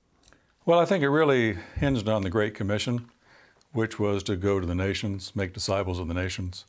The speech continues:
I taught in the seminary for a number of years, and the foreign students that came to America stayed here. And I mean, eighty percent of them did.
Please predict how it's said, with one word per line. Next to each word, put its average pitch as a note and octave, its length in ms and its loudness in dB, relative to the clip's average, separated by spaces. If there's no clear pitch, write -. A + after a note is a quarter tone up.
I A#2 120 0
taught C3+ 280 4
in G#2 80 2
the F#2 80 0
seminary G2 480 0
for F#2 360 -4
a G#2+ 60 -6
number G2 240 0
of F2+ 80 -4
years, G2+ 480 0
and F#2 120 -6
the B2 80 -4
foreign D3 320 2
students A#2 440 0
that A#2+ 120 -8
came A#2+ 300 0
to G#2 140 -2
America G#2 520 0
stayed B2 320 -2
here. E2+ 340 -4
And G#2 120 -4
I G#2 60 0
mean, G2+ 220 -2
eighty G#2+ 200 -2
percent F#2+ 340 -4
of F2 80 -6
them E2 140 -10
did. E2+ 240 -10